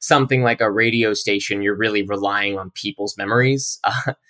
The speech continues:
to actually remember that, like, "Ah, yes, I saw it on this radio station and,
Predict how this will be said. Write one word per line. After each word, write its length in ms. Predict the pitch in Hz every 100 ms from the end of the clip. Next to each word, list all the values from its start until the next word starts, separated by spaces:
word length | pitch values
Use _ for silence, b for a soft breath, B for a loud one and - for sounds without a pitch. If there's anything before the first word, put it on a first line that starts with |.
| b -
to 160 | -
actually 380 | - 98 - 104
remember 500 | 98 98 95 95 98
that, 180 | 95 95 95
like, 160 | 98 -
"Ah, 180 | 135
yes, 360 | 123 117 104 -
I 280 | 107 98 95
saw 240 | - 113 98
it 60 | -
on 160 | 95
this 240 | 120 156 -
radio 320 | 147 131 131
station 720 | - 120 120 - 120 117 113 117
and, 440 | 101 101 98 98